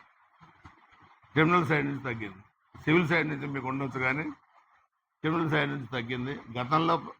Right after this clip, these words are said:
పల్నాడు చూస్తే ఒక అగమ్య గోచరమైన పల్నాడు, ఇక్కడే మనం చూసాం దైదా తెలగొట్ల గొట్టెమ్మక్కలాగా పంజాబ్ బెల్ట్ అని పిలిస్తే అది కానీ, మా ఊరు మంచికల్లు కానీ అనేక ఉన్నాయి. But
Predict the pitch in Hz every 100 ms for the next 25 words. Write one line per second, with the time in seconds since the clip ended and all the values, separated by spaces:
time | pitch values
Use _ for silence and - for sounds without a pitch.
0 | - 131 143 147 139 131 - 139 131 120
1 | 101 - 117 117 117 139 143 151 131 131
2 | 127 135 131 120 113 117 123 123 131 _
3 | _ _ _ _ _ _ _ _ _ _
4 | - 110 139 143 143 139 131 131 127 135
5 | 131 127 127 131 127 127 123 123 123 117
6 | 117 120 120 123 120 110 117 120 127 123
7 | 120 120 117 117 - 120 113 113 113 123
8 | 123 123 127 - _ 123 120 123 123 123
9 | 120 117 113 - 123 120 120 120 123 -
10 | _ _ _ _ - 131 170 202 165 156
11 | 160 110 - _ _ _ _ _ _ _
12 | _ _ 139 147